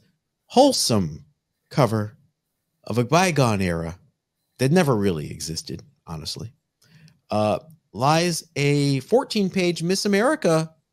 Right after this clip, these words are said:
Golden Age comic story and the third appearance of Patsy Walker in a comic book story as well. Uh, got this from Pulp Fiction, my local comic shop.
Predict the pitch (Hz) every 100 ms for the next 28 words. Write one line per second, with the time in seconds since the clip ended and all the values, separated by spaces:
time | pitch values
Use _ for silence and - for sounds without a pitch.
0 | _ _ - 175 190 180 170 - 208 294
1 | - - 139 151 226 _ _ _ _ _
2 | _ _ _ - 277 269 277 - - 190
3 | 196 226 320 339 240 190 214 220 208 208
4 | 185 - 220 247 311 - - _ _ _
5 | _ _ _ _ _ _ _ 123 107 104
6 | 95 - - - 98 101 123 151 190 254
7 | 143 - - - _ - 107 101 98 98
8 | - 113 - - 113 110 107 - - 117
9 | - 127 135 202 156 95 87 101 110 107
10 | 90 117 117 139 - 160 196 -